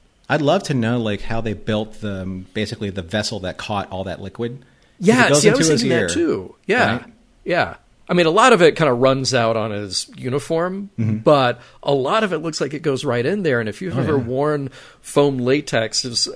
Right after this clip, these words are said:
Speaker 2: yeah, it's glued to your face, but there's also kind of a big pocket within there. So you do that once, and you just got a bunch of liquid between
Speaker 1: Yeah.
Speaker 2: you and the mask. It's, it's not good.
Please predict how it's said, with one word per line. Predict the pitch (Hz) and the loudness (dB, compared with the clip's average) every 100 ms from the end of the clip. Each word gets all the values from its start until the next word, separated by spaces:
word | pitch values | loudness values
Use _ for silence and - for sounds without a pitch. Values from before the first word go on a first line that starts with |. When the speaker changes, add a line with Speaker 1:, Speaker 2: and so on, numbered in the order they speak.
| - | -10
Speaker 2:
yeah, | 131 180 185 190 202 | -10 -8 -2 -2 0
it's | 190 - 151 - | -2 -4 -4 -4
glued | 139 127 165 160 | -2 -2 -2 -6
to | - | -6
your | 123 110 | -6 -6
face, | - - 208 156 113 - | -8 -6 -4 -4 -2 -2
but | 135 147 147 | -4 -6 -4
there's | 147 | -6
also | 139 180 - 196 | -4 -6 -4 -6
kind | 160 | -6
of | 131 | -4
a | 110 | -4
big | 113 139 127 - | -4 -4 -6 -14
pocket | - - 190 110 92 | -10 -8 -6 -6 -8
within | - 123 107 | -8 -8 -8
there. | 90 87 | -10 -12
So | - 101 | -10 -10
you | 101 | -8
do | 120 151 214 | -8 -6 -2
that | 214 131 143 | -2 -2 -2
once, | 202 160 113 - - - - _ - - | -4 -4 -6 -8 -10 -14 -20 _ -16 -12
and | |
you | 139 | -8
just | 196 190 | -6 -2
got | 175 | 0
a | |
bunch | 143 139 - | 0 -4 -4
of | 110 | -6
liquid | 107 123 175 - 151 110 92 98 | -6 -4 -6 -4 -4 -4 -6 -10
between | 113 - 135 127 | -12 -8 -4 -4
Speaker 1:
Yeah. | 123 | -4
Speaker 2:
you | 113 127 160 160 | -6 -4 -2 0
and | 147 113 | 0 -2
the | |
mask. | 110 135 98 92 - - - | -4 -4 -4 -4 -6 -6 -10
It's, | - - - - - - | -12 -10 -8 -8 -10 -12
it's | 131 - 156 | -12 -12 -10
not | 139 - | -8 -8
good. | - 135 117 107 | -8 -6 -6 -8